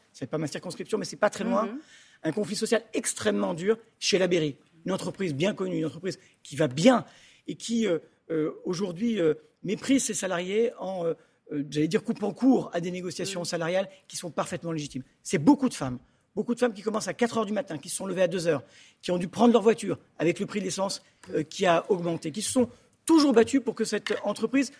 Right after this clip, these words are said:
Speaker 2: Ouais.
Speaker 1: soit un fleuron et qui aujourd'hui ont un sentiment de mépris. Et donc,
Speaker 2: Et
Speaker 1: moi,
Speaker 2: vous
Speaker 1: je
Speaker 2: pensez
Speaker 1: dis
Speaker 2: qu'il, il croit qu'Anne Hidalgo peut changer les choses ?
Speaker 1: Je crois que Anne Hidalgo dit avec, euh, netteté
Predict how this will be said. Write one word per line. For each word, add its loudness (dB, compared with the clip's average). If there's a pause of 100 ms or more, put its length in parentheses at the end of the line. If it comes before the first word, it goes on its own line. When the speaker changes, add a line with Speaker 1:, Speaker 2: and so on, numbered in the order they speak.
(120)
Speaker 2:
Ouais. -14
Speaker 1:
soit 4
un 8
fleuron -2 (380)
et -6
qui -4
aujourd'hui 0
ont -2
un -6
sentiment -6
de -8
mépris. -6
Et -6
donc, 0 (140)
Speaker 2:
Et 8
Speaker 1:
moi, 8
Speaker 2:
vous 8
Speaker 1:
je 4
Speaker 2:
pensez 6
Speaker 1:
dis 4
Speaker 2:
qu'il, -8
il -10
croit -4
qu'Anne -4
Hidalgo -2
peut -6
changer -10
les -10
choses ? -12 (300)
Speaker 1:
Je -4
crois 0
que 0
Anne 0
Hidalgo 2
dit -2
avec, -4
euh, -4
netteté 0